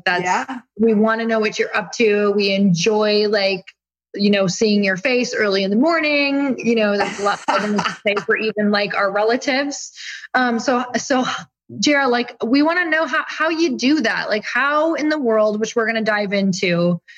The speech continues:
Speaker 1: but real quick answer, top of your head, how do you think, why do you think people like you on social media?
Speaker 2: I think it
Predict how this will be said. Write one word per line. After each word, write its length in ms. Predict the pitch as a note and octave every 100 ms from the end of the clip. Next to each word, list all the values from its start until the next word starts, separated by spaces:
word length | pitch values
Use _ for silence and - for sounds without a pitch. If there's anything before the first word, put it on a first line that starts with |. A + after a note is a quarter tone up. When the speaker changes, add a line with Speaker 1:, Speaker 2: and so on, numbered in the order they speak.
| - - _
Speaker 1:
but 200 | G#3 C4 B3+
real 440 | B3 C4 D4 E4
quick 360 | E4 D#4+ C#4+ -
answer, 340 | A#3+ A3+ A#3+
top 260 | A#3 A3+ G#3+
of 40 |
your 120 | A3+ A3
head, 160 | G#3+
how 220 | G#3 C4+
do 60 | D#4+
you 160 | G4 G#4+
think, 300 | - D4+ A#3+
why 220 | C4+ F4
do 60 | G#4
you 220 | A4 G#4
think 380 | - D4 C4 -
people 680 | - B3+ A3+ A3 G#3+ G#3 F3+
like 340 | G3 G3+ F#3 -
you 120 | F#3
on 120 | F3+
social 300 | E3+ F3 -
media? 420 | E3+ E3 - F3+ E3+ _ _ _ _ _ _ _ _ _ _ _ _ _
Speaker 2:
I 80 | C#4+
think 200 | C#4+ G#4+
it 160 | C5